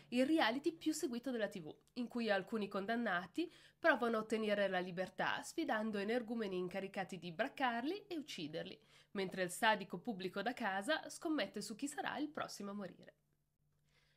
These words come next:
L'Implacabile, che è liberamente tratto dal romanzo L'uomo in fuga di Stephen King,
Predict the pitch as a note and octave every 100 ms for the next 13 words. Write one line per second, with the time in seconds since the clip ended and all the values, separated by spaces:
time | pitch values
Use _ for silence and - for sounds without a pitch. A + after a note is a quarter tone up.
0 | _ - C4+ F4+ A#4+ F4+ D4 G3+ E3 F3
1 | A#3 C4+ - G3+ F3 E3+ F3 F#3 G#3+ F#3+
2 | F3+ F3+ F3+ G#3 F3+ F3 F3+ F3+ G3 F#3+
3 | G#3+ - G3 F#3 F#3+ F3 E3 - F#3 G3
4 | G3+ F#3 F3 F3+ F3+ F3 E3+ D3+ D#3+ A3+